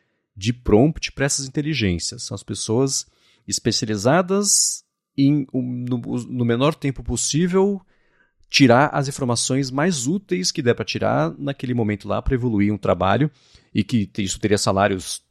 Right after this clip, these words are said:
é, pintou uma matéria não faz muito tempo, acho que de trezentos mil dólares por ano, uma coisa assim, lá nos Estados Unidos,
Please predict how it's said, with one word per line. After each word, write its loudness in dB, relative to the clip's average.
é, 0
pintou -2
uma 0
matéria -2
não -8
faz -8
muito -14
tempo, -4
acho -6
que -14
de -20
trezentos -2
mil -6
dólares -2
por -6
ano, 0
uma -8
coisa -10
assim, -6
lá -4
nos -10
Estados -6
Unidos, -2